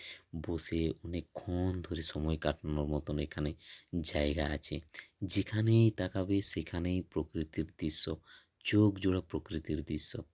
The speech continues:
এই যে সামনে, সামনে চারটে ট্যান্ট, অনেক সুন্দর ট্যান্ট,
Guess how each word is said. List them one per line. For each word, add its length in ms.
এই 80
যে 80
সামনে, 400
সামনে 480
চারটে 340
ট্যান্ট, 460
অনেক 280
সুন্দর 440
ট্যান্ট, 260